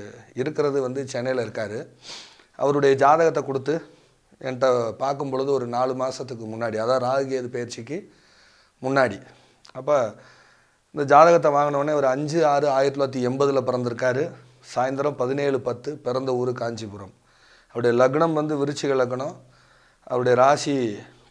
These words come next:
கும்பராசி, சதய நட்சத்திரம். இதுதான் அவருடைய ஜாதகம். அப்ப கொடுத்த உடனே, "ஐயா, அதாவது ஹையர் படிக்கிறதுக்கு வெளிநாடு ட்ரை பண்ணிட்டு இருக்கீங்களா?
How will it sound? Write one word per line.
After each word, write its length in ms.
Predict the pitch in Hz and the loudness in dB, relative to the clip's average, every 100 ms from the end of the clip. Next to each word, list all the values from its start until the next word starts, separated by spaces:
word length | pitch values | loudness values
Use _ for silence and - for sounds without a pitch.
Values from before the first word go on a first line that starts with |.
| - | -12
கும்பராசி, 760 | 139 147 143 135 151 151 143 127 | 0 4 4 2 0 -2 -4 -8
சதய 400 | - 123 135 135 | -4 0 2 0
நட்சத்திரம். 640 | 123 - 110 131 180 - _ _ _ _ _ _ _ | -2 -10 -8 -6 -6 -10 _ _ _ _ _ _ _
இதுதான் 280 | - 131 135 | -8 -2 2
அவருடைய 320 | 135 123 117 | 2 0 -2
ஜாதகம். 460 | 104 117 113 101 101 - _ _ _ | -2 -2 -2 -6 -12 -20 _ _ _
அப்ப 220 | 135 143 | -10 -8
கொடுத்த 280 | 123 135 135 | -6 -6 -2
உடனே, 440 | 135 143 143 123 110 107 _ _ _ _ _ _ - | -2 -2 -4 -4 -8 -14 _ _ _ _ _ _ -18
"ஐயா, 300 | 139 139 143 | -4 4 6
அதாவது 320 | 139 151 156 - | 8 6 4 0
ஹையர் 360 | 139 160 190 180 | 2 4 4 2
படிக்கிறதுக்கு 760 | 147 147 143 135 117 107 165 - - _ _ _ _ _ _ _ _ _ _ | 0 0 0 0 -2 -4 -8 -8 -20 _ _ _ _ _ _ _ _ _ _
வெளிநாடு 580 | 123 135 170 160 135 156 | -2 0 2 2 2 0
ட்ரை 260 | 151 139 | 0 -2
பண்ணிட்டு 320 | 139 127 117 107 | -2 -4 -6 -8
இருக்கீங்களா? 540 | 110 107 107 151 | -10 -6 -4 -4